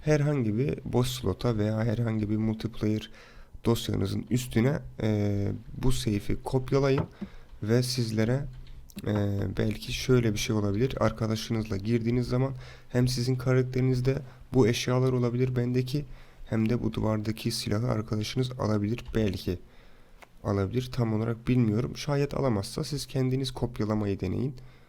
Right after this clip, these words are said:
Böyle benim yaptığım gibi. Mesela, e, dağcılık baltası veya bir dakika şu Rusty Axe'i yapalım. C yapıyorum. Görmüş olduğunuz gibi envanterimde yok,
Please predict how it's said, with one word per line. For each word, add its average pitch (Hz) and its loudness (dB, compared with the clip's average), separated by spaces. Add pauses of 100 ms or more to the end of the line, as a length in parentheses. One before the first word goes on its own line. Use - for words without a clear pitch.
(440)
Böyle 110 6
benim 110 2
yaptığım 107 -2
gibi. 117 -2 (1000)
Mesela, 101 0 (600)
e, 95 2 (160)
dağcılık 98 0
baltası - -4 (520)
veya 95 2
bir 98 0
dakika - -6
şu - -2
Rusty - -2
Axe'i - -6 (240)
yapalım. 120 -6 (460)
C 123 4
yapıyorum. 113 2 (960)
Görmüş 113 4
olduğunuz 117 2
gibi 98 -2
envanterimde 104 0
yok, 110 0